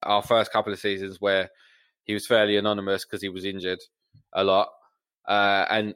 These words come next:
I don't think it really fazed us. I think we just got on with it. It wasn't like a, a technical player. I think he was an all-round good player, but I wouldn't say that you saw him play and, and you were mesmerised by his skill or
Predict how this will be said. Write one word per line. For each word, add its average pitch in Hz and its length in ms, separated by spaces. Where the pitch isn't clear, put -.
I 110 120
don't 117 180
think 110 180
it 98 80
really 107 400
fazed 104 440
us. 101 280
I 95 40
think 95 240
we 98 80
just 95 200
got - 160
on 101 120
with 95 160
it. 98 180
It 127 60
wasn't 156 360
like 139 260
a, 120 220
a 110 60
technical 110 560
player. 87 360
I 113 60
think 127 240
he 123 160
was 113 260
an 123 100
all-round 127 840
good 123 220
player, 98 460
but 104 160
I 90 80
wouldn't 127 320
say 113 280
that 104 220
you 107 80
saw 117 400
him 104 140
play 98 560
and, 98 200
and 104 160
you 104 120
were 101 100
mesmerised 101 840
by 95 200
his 95 120
skill 107 400
or 95 480